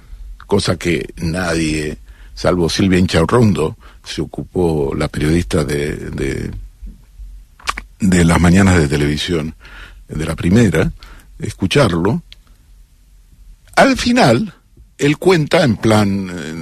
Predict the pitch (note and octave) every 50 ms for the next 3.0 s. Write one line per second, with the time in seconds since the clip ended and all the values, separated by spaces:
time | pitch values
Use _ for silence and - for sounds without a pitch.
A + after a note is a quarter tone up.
0 | E2+ E2+ E2 F2 F2 E2 D#2+ D#2+ D#2+ D#2 - - _ _ - - - - - -
1 | - - - - - - - F#2+ F2 D2 G2+ G#2 G#2+ G2+ G2 F2+ F2 D#2+ D2+ D2+
2 | D#2 E2 E2+ F#2 G2 F2+ E2 E2 D#2+ C#2+ D#2+ D2+ D2+ D2 C#2+ D2+ D#2 D2 E2 E2+